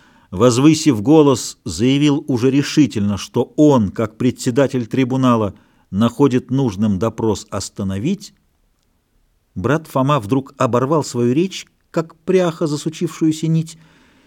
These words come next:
и сказал совсем другим голосом: «Я, впрочем, вполне согласен с его высокопреподобием, потому что действительно в таких важных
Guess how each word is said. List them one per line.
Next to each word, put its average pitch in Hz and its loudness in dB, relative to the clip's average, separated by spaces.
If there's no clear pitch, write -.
и 175 -2
сказал 165 2
совсем 151 0
другим 147 -2
голосом: 117 -2
«Я, 107 -2
впрочем, 120 -4
вполне 117 0
согласен 175 -2
с 101 -10
его 123 0
высокопреподобием, 110 -4
потому 180 4
что 180 -2
действительно 156 -2
в - -8
таких 151 -4
важных 131 0